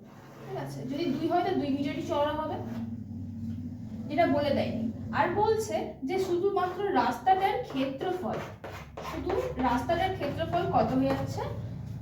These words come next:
চারশো পঞ্চাশ বর্গ মিটার, ঠিক আছে? তাহলে আমরা এটা কিভাবে বার করবো? এর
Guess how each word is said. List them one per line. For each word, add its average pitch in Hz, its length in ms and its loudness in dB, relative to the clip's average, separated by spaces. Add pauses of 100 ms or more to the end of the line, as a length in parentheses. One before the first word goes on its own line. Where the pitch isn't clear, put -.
(800)
চারশো 302 420 4 (160)
পঞ্চাশ 285 520 4 (340)
বর্গ 277 220 6 (140)
মিটার, - 280 -8 (720)
ঠিক 403 200 -10
আছে? 427 140 -8 (320)
তাহলে 349 220 2
আমরা 403 120 0
এটা 403 140 -2
কিভাবে 415 300 0
বার 359 180 4
করবো? 349 200 -4 (480)
এর 294 60 -2